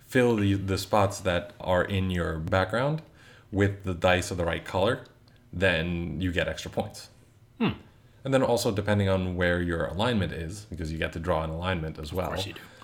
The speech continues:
Speaker 1: And depending on where you put it, it'll give you certain points. So it can give you negative points, it can give you positive points.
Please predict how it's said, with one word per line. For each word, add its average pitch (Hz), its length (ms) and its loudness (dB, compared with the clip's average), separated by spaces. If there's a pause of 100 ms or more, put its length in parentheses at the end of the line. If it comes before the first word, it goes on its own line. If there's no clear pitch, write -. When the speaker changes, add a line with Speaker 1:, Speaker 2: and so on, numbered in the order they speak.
(280)
Speaker 1:
And 87 340 2
depending 92 300 2
on 87 100 0
where 87 140 4
you 82 160 -2
put 107 180 -2
it, 95 240 0 (380)
it'll 87 240 -2
give 80 160 -2
you 80 80 -6
certain 80 380 -6 (120)
points. 107 300 -6
So 85 140 -6
it 76 100 -6
can 90 100 -6
give 82 160 -2
you 82 80 -4
negative 107 380 2
points, 131 240 0
it 110 60 -2
can 104 140 0
give 101 100 2
you 117 80 0
positive 82 440 -4
points. - 300 -12